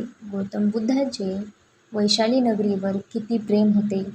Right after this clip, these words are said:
बुद्धांनी वैशालीत अनेक वेळा वास्तव्य केले होते,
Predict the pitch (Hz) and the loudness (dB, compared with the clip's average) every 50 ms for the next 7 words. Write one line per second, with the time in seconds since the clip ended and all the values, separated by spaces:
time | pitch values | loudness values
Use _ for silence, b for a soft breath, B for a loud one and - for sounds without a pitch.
0 | - _ _ _ _ _ _ _ _ _ _ _ _ _ _ _ _ _ _ _ | -16 _ _ _ _ _ _ _ _ _ _ _ _ _ _ _ _ _ _ _
1 | _ _ - - _ _ _ _ _ _ - _ - - _ _ _ _ _ _ | _ _ -20 -20 _ _ _ _ _ _ -20 _ -20 -20 _ _ _ _ _ _
2 | _ _ _ _ _ _ _ _ _ _ _ _ _ _ _ _ _ _ _ _ | _ _ _ _ _ _ _ _ _ _ _ _ _ _ _ _ _ _ _ _
3 | _ _ _ _ _ - 233 226 208 202 208 247 262 277 277 254 233 226 226 226 | _ _ _ _ _ -8 -4 0 0 2 4 4 4 4 4 4 4 2 2 2
4 | 220 214 220 226 - 240 233 262 247 - - 226 214 220 214 214 214 220 214 233 | 0 0 0 0 2 2 2 0 0 -4 -4 -4 -4 -4 -4 -4 -2 2 4 4
5 | 254 262 247 - - - 226 214 220 214 214 208 196 202 208 202 202 196 - 190 | 4 4 2 0 0 0 2 2 2 2 0 0 0 2 2 0 0 -2 -4 -4
6 | 180 | -4